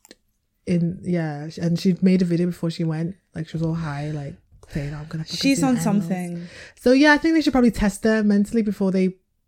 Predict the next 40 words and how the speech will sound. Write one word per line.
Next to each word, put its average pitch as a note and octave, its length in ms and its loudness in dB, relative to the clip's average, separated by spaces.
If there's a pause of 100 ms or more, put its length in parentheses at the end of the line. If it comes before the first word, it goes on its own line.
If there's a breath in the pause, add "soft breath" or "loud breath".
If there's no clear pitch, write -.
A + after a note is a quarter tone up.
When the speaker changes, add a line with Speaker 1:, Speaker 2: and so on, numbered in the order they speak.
(240)
Speaker 1:
put F#3 140 2
her F3+ 80 2
in F3 220 0 (100)
prison F#3 400 0
for F3+ 220 -4
trespassing. F3 720 -6
Like, E3+ 240 -10
you E3+ 100 -16 (100)
Speaker 2:
Maybe G3 200 -4
Speaker 1:
know. A3+ 60 -4
Speaker 2:
she A#3 120 -6
was A3+ 60 -4
on G#3+ 140 -6
L F3+ 120 -6
S F3 180 -10
D. D#3 340 -14 (1080)
But F#3+ 520 -10
L F#3+ 120 -4
S F#3+ 100 -8
D - 160 -6
would F3+ 60 -10
make F3+ 200 -10
you E3+ 60 -10
do F3+ 180 -10
that. E3 200 -14
L A3 180 -4
S C#4 100 -6
D C#4+ 140 -4
does A3 160 -4
make G3 300 -6
you F#3+ 60 -6
do F3+ 180 -8
things. D#3+ 540 -12 (240 soft breath)
Speaker 1:
I G#3 60 -2
think D#4 320 0
people G3 200 0
can F3+ 140 -2
have E3 140 -4
reactions D3+ 540 -8
to D3+ 280 -10